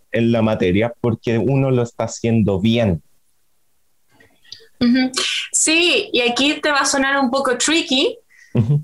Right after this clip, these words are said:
Speaker 2: pero por eso todas las personas que trabajan en esta empresa no trabajan con horario de trabajo. <laughs> Nadie trabaja de nueve a seis de la tarde, sino que por resultados.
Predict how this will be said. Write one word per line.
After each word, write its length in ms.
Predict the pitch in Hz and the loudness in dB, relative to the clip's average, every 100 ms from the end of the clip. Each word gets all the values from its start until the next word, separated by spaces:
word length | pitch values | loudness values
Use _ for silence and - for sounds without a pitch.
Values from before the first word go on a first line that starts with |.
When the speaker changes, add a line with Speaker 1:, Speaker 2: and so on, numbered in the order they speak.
| - | -2
Speaker 2:
pero 360 | 247 254 262 254 | -2 0 0 0
por 160 | 254 | 0
eso 580 | 302 339 _ - - 330 381 - - - | 0 -2 _ -6 -2 0 -2 -4 -6 -4
todas 160 | 294 | -2
las 160 | 311 302 | -2 -2
personas 420 | 285 294 294 294 | -2 0 0 0
que 120 | 277 | -4
trabajan 680 | 240 247 269 269 277 277 277 _ - | -2 -2 -2 -2 -2 -2 -6 _ -2
en 280 | 226 220 | 0 0
esta 200 | 226 233 | -2 -2
empresa 580 | 226 220 262 285 311 339 - | -2 0 0 0 0 -2 0
no 180 | 240 247 | 0 0
trabajan 460 | 240 247 277 294 | 0 0 0 0
con 160 | 294 285 | 0 0
horario 260 | 285 285 | 0 0
de 60 | 285 | 0
trabajo. 500 | 277 285 285 208 202 _ _ | 0 0 -2 -6 -10 _ _
<laughs> 720 | 330 - 370 370 302 - 302 - - - - - - - 208 240 - _ | -6 -2 -2 -2 -4 -4 -4 -2 -2 -2 -2 -4 -8 -8 -8 -8 -14 _
Nadie 480 | 233 240 302 330 339 | -2 0 2 2 0
trabaja 640 | 277 269 262 262 285 294 254 | 0 0 0 -2 -2 0 0
de 140 | 226 220 | 0 0
nueve 300 | 240 254 262 | 0 0 -2
a 60 | |
seis 240 | - 247 233 | 0 0 2
de 80 | |
la 160 | 220 208 | 0 0
tarde, 340 | 196 185 - - | -2 -2 -4 -4
sino 340 | - 247 254 | 0 0 0
que 120 | 262 | -2
por 180 | 254 247 | -2 -2
resultados. 920 | 240 247 208 226 202 - - - | -2 -2 -2 -2 -2 -2 -6 -8